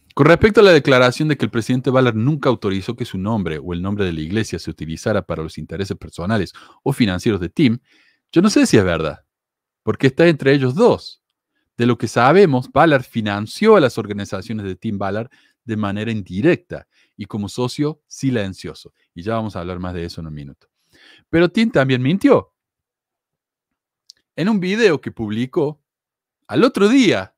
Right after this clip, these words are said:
de que la iglesia lo denunciara en Vice News, el Timmy dijo que la iglesia no podía haber hecho eso. Dice, si ven el video, se dice, ¿cómo la iglesia va a hablar con Vice News?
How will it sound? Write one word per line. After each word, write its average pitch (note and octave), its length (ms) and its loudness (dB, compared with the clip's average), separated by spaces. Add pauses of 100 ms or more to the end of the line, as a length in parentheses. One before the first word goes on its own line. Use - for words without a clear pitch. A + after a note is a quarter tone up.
(140)
de A#2 140 -10
que A2 100 -4
la G#2 80 -4
iglesia C3 320 -4
lo G#2+ 80 -2
denunciara G2 760 -2 (100)
en F2+ 160 -10
Vice A2 280 -4
News, E3+ 360 -2 (380)
el A#2 140 -4
Timmy F#3 220 0
dijo E3+ 220 -4
que C3 100 -8
la A#2+ 80 -4
iglesia D3+ 280 -6
no E3+ 120 -8
podía F#2+ 240 -8
haber E2+ 160 -10
hecho D#2+ 180 -18
eso. B2+ 260 -16
Dice, A2 280 -12 (360)
si - 180 -4
ven F3 120 -4
el F#3 100 -6
video, C3 260 0
se D3+ 80 -4
dice, B2 200 -8 (420)
¿cómo C4 220 -6
la D#3+ 100 -4
iglesia E3+ 340 -8
va D#3 80 -8
a F#3 40 -8
hablar F3+ 240 -6
con G#2+ 220 -16
Vice F3+ 380 -10
News? B2 800 -8